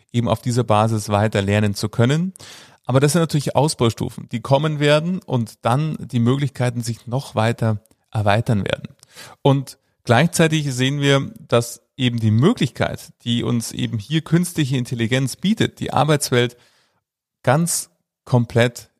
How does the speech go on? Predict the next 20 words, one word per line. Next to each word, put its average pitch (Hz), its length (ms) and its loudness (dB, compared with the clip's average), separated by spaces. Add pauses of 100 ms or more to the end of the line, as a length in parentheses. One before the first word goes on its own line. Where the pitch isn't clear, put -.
in 117 120 -4
vielen, 143 280 -2
vielen 117 240 -2
Teilen 107 300 0
wandeln 107 380 2
wird. - 180 -8
Und 127 120 -6
eben 127 280 -4
nicht 175 320 -2
nur 143 100 2
in 120 140 -2
dem 123 180 2
Bereich, 110 380 2
wo 110 60 0
man 104 80 0
sagt, 98 240 0
das 107 80 -6
sind - 180 -8
einfach 120 380 -2
strukturierte 110 720 -4